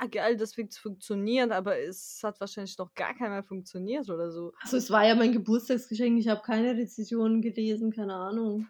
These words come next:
Speaker 1: Muss ich mal machen, auf jeden Fall. Das würde mich jetzt auf jeden Fall interessieren, was die Leute so dazu schreiben, weil ich denke mal, das hat wahrscheinlich wirklich so gut wie nie geklappt, ne?
Speaker 2: Mhm, kann ich mir
Speaker 1: Äh,
Speaker 2: gut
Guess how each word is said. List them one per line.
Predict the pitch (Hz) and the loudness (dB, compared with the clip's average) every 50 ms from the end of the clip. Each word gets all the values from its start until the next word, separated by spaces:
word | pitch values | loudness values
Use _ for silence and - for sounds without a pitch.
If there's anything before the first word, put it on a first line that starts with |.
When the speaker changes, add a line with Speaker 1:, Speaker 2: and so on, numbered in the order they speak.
| _ _ | _ _
Speaker 1:
Muss | - 202 202 180 | -8 -8 -8 -6
ich | 180 | -6
mal | 202 202 190 | -4 -2 -2
machen, | 196 196 190 190 175 196 185 | -2 -2 -4 -4 -6 -6 -6
auf | 180 180 175 | -6 -6 -6
jeden | 185 180 180 175 | -8 -10 -10 -6
Fall. | - 185 175 | -6 -6 -6
Das | 175 180 180 - | -6 -8 -8 -6
würde | 214 196 196 | -6 -4 -4
mich | 196 190 185 190 | -4 -6 -6 -8
jetzt | 185 170 180 | -8 -6 -4
auf | 175 175 | -4 -4
jeden | 185 180 175 170 | -6 -8 -8 -6
Fall | - 170 | -6 -6
interessieren, | 160 165 170 185 180 180 175 - - 190 170 160 165 | -6 -6 -6 -6 -8 -8 -8 -8 -8 -8 -8 -6 -6
was | 160 170 - | -8 -8 -8
die | - 180 | -8 -6
Leute | 175 175 170 175 175 - 180 | -4 -4 -2 -4 -4 -8 -12
so | 170 185 180 | -14 -10 -8
dazu | 180 185 185 - - 185 | -8 -8 -8 -8 -12 -12
schreiben, | - - 190 185 180 175 175 175 170 | -8 -4 -2 -2 -2 -2 -4 -4 -4
weil | 165 170 | -4 -4
ich | 180 - | -4 -4
denke | - 214 208 226 247 247 247 233 | -4 -2 0 0 0 0 -2 -2
mal, | 190 180 180 196 208 220 226 214 | -2 -2 -2 0 2 2 0 0
das | 196 185 185 | -2 -4 -10
hat | 202 180 - | -8 -6 -6
wahrscheinlich | 185 185 - 190 185 185 190 185 - - _ _ - 165 165 - - - | -6 -6 -6 -6 -6 -6 -6 -8 -10 -14 _ _ -20 -20 -20 -20 -16 -10
wirklich | - 196 190 - 185 170 175 - | -10 -10 -10 -10 -12 -12 -12 -10
so | - 175 170 | -12 -12 -12
gut | - - 170 _ | -14 -16 -20 _
wie | - 180 165 | -14 -12 -8
nie | 170 180 180 165 | -8 -8 -8 -8
geklappt, | 156 156 156 _ - 165 175 160 _ _ - | -12 -16 -18 _ -12 -12 -12 -12 _ _ -16
ne? | 156 170 196 _ - _ _ - - - _ _ _ _ _ _ _ _ _ _ _ _ _ _ | -14 -14 -16 _ -20 _ _ -20 -20 -20 _ _ _ _ _ _ _ _ _ _ _ _ _ _
Speaker 2:
Mhm, | - 220 220 220 214 214 226 214 | -2 0 2 2 2 2 0 -2
kann | - 240 226 220 | 0 0 2 2
ich | 202 | 2
mir | 214 214 | 2 2
Speaker 1:
Äh, | 262 254 | 2 2
Speaker 2:
gut | 202 - | 0 -2